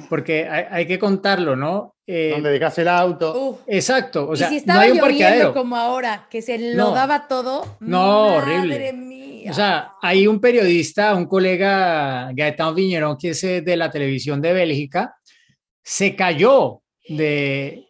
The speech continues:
Speaker 1: en el, en el, en el fango que había, quedó de fango de la cabeza, bueno, de los pies a la cabeza.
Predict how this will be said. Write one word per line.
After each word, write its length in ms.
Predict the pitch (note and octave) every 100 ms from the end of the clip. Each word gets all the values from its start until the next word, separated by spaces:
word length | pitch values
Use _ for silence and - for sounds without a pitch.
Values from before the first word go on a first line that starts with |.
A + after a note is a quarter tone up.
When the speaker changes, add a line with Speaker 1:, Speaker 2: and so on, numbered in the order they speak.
| _ -
Speaker 1:
en 140 | D3+
el, 160 | C#3+ D3
en 180 | D3+ D3
el, 220 | C#3 -
en 140 | D#3+
el 100 | C#3
fango 460 | B2+ F3 D#3 D#3 F#3
que 80 | F3+
había, 760 | C#3+ C#3 C#3+ F#3+ G#3 D#3+ B2+ - _
quedó 640 | - C#3+ C3+ C#3 D3+ E3+ F3
de 220 | D#3+ F#3
fango 800 | - F3+ F3 F3+ F#3+ F3+ C#3+ - _ _ _
de 220 | C#3+ D3
la 120 | D3 C#3+
cabeza, 540 | D3 C#3+ D3 C#3+ F#3
bueno, 240 | E3 C3+ B2+
de 80 |
los 140 | B2 -
pies 180 | D#3+ D3
a 80 |
la 140 | F#3 F3
cabeza. 560 | C#3+ C3+ C#3 E3 B3